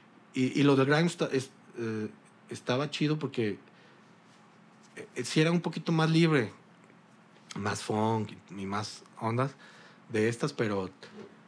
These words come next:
eh, pero pues también, este, muy rápido se, se, se, se acabó todo, ¿no? Porque Malambres empezó a tocar con todo mundo,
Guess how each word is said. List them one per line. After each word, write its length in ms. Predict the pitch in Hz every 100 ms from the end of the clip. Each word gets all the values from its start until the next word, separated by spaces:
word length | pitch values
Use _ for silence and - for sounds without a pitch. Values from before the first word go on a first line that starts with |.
| -
eh, 400 | 127 104 98 92 - - - - - - - - - - - - - - - - - -
pero 240 | 175 180
pues 140 | 202
también, 680 | - 190 196 196 202 214 220
este, 540 | 202 - 165 151 131 - - - - - - - - - - 101 95 113
muy 220 | 139 156
rápido 400 | 147 143 151 120
se, 160 | - 104
se, 400 | - - 98 92
se, 420 | 92 - 98 90 87
se 120 | 104
acabó 260 | - 98
todo, 260 | 107 104 107
¿no? 180 | 95 147
Porque 160 | -
Malambres 440 | 98 92 101 113 117
empezó 260 | 98 - 104
a 20 |
tocar 260 | 110 - -
con 140 | 98
todo 140 | 92 87
mundo, 480 | 92 110 104 101